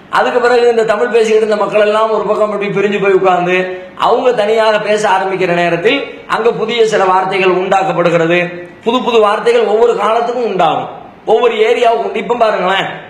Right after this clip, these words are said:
இப்ப நாம வாழ்ந்து கொண்டிருக்கிற காலத்தில் புதிய சொற்கள், எத்தனையோ சொற்கள் வந்திருக்குல்ல. முந்தைய காலத்து மக்களுக்கெல்லாம் தெரியாத சொற்கள் இன்றைக்கு நாம உண்டாக்கி இருக்கிறோம்ல.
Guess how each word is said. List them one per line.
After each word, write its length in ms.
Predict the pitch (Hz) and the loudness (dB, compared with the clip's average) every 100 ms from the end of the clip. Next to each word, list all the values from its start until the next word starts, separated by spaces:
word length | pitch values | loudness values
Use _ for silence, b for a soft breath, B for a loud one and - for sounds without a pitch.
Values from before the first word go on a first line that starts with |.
| - | -12
இப்ப 120 | - | -4
நாம 260 | 170 202 214 | 0 2 2
வாழ்ந்து 320 | 196 220 226 | 2 2 2
கொண்டிருக்கிற 400 | 220 214 208 190 | 0 2 0 0
காலத்தில் 440 | 190 196 233 220 | 0 0 -2 -4
புதிய 220 | 170 233 240 | -4 0 0
சொற்கள், 400 | 214 220 214 214 | 2 2 4 2
எத்தனையோ 300 | 208 226 226 | 0 0 0
சொற்கள் 380 | 202 196 220 214 | 0 0 0 0
வந்திருக்குல்ல. 440 | 202 196 185 190 175 156 - - - | 0 0 0 0 0 -4 -14 -20 -8
முந்தைய 360 | 185 233 240 233 | -2 2 2 2
காலத்து 340 | 208 220 214 | 2 0 0
மக்களுக்கெல்லாம் 640 | 196 196 202 190 202 220 196 | -2 -2 0 0 0 0 0
தெரியாத 360 | 208 226 220 214 | 0 2 2 0
சொற்கள் 320 | 202 196 196 | 0 0 0
இன்றைக்கு 240 | 196 220 202 | 2 0 0
நாம 200 | 196 190 | -2 -2
உண்டாக்கி 320 | 190 196 190 | 0 0 0
இருக்கிறோம்ல. 400 | 180 185 190 | 0 0 2